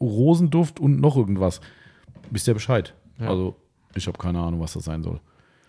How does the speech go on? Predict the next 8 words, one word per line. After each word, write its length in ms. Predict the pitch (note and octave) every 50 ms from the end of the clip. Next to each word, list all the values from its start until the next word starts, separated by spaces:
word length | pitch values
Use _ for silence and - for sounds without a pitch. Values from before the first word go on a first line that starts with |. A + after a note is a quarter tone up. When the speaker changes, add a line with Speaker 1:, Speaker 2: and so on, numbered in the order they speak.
| _ _ -
Speaker 2:
Also 160 | C3 B2+ B2
lieber 380 | A#2+ B2 A#2+ B2+ B2 B2 B2 C3 B2 A2+
Winslow, 540 | A#2 C3 D3 D3 - C#3+ C#3+ C3+ B2 A2+ A2+ A2+
wenn 180 | B2 C#3 E3+
du 320 | F#3 E3+ D#3+ D#3 C#3+ - - - -
was 260 | C#3 B2+ C#3+ C3+ -
bestellst, 600 | - B2+ - - C3 C3+ C#3+ D3+ D3 - - -
ähm, 340 | B2+ C3 B2 B2 B2 A#2+ G#2+